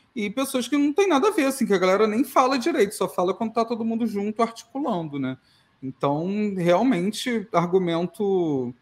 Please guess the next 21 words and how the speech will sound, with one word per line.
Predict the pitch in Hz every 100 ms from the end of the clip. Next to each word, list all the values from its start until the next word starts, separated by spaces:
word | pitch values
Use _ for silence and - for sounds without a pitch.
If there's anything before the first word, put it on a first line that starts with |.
| _ _ _ _ -
verdadeiríssimo | 147 165 165 170 220 170 202 - 240 202
da | 180 180
Nath. | 147 139 165 - 233 226 233 _ _ _
E | 156 165
é |
aquela, | 202 208 180 143 131
gente, | 120 160 127 117 - -
entrou | 156 156 - 190
no | 240
B | 220
B | 196 160
B, | 156 190 175 135 - -
não | 151 175 254
fala | 240 196
bosta, | 170 147 151 156 - 160
não | 170
promete | 208 190 175 -
nada | 175 170
pra | 170 165
ninguém, | 156 147 131 139 170 _ _ _ _
porque | 233 226 190